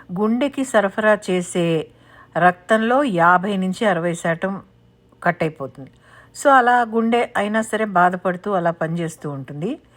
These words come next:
కొంచెం ఎక్కువైతే, ఈ పూడిక కొంచెం ఎక్కువైందనుకోండి, అప్పుడు హార్ట్ అటాక్ వచ్చేస్తుంది. అలా కాకుండా, ఆ, రైట్ సైడ్ ఒక చిన్న ఇంకొక బ్రాంచ్ ఉంది చూస్తారా, అక్కడ హెమరేజ్ అని రాసింది.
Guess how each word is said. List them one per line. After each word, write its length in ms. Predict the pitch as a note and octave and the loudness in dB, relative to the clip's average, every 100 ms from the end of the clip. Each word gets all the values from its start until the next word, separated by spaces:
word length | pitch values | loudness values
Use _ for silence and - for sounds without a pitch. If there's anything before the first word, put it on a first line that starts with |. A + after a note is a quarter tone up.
| - - - - - _ _ _ _ _ - | -20 -20 -20 -20 -20 _ _ _ _ _ 0
కొంచెం 360 | C4 B3+ C#4 | 0 2 0
ఎక్కువైతే, 580 | B3 A#3+ - D4 C#4+ C#4+ | 0 -2 0 2 2 -2
ఈ 160 | C4 A#3+ | -2 -4
పూడిక 440 | - C4+ D4 C#4+ | -2 0 0 0
కొంచెం 400 | B3 B3 A#3 A#3+ | 0 0 2 -2
ఎక్కువైందనుకోండి, 960 | A3 A3 C4+ C4 A#3 G#3 F#3 F#3 F3+ F#3+ | -2 2 2 2 2 0 0 -2 -2 -2
అప్పుడు 240 | F#3+ F#3 | -2 -2
హార్ట్ 280 | G3 D#3+ D#3+ | 2 2 0
అటాక్ 240 | E3 D3+ | -6 -6
వచ్చేస్తుంది. 520 | C3+ - A#2+ - C3+ - _ _ _ - - | -8 -12 -14 -14 -18 -20 _ _ _ -14 0
అలా 140 | G3+ | 2
కాకుండా, 800 | G3 A3+ A#3 B3+ A3 F3 F3 E3+ - _ _ _ _ _ _ - _ _ _ - _ - - - | 4 4 2 0 4 6 6 4 0 _ _ _ _ _ _ -20 _ _ _ -20 _ -20 -10 0
ఆ, 220 | E3 E3 E3 | 4 6 6
రైట్ 360 | F#3 A#3 - | 4 2 -4
సైడ్ 380 | - C4 A#3+ F#3+ | 0 2 4 2
ఒక 400 | F#3 F#3 F3 F3 | 2 2 0 -2
చిన్న 640 | F#3+ - G#3 G3+ F3+ F3 E3+ | -6 -6 -6 0 2 2 -2
ఇంకొక 320 | G3 G3+ F3+ | -6 -6 -4
బ్రాంచ్ 480 | F3+ D#3 E3 E3 E3 | -2 4 4 4 -2
ఉంది 120 | D3 | -10
చూస్తారా, 360 | C#3+ D3 C#3+ D#3+ | -12 -12 -4 -2
అక్కడ 180 | D#3 D3+ | -2 -4
హెమరేజ్ 480 | E3+ F3+ F#3+ F3+ D#3 | -4 -4 -2 -4 -6
అని 100 | C3+ | -8
రాసింది. 400 | C#3 C#3 B2+ | -8 -10 -20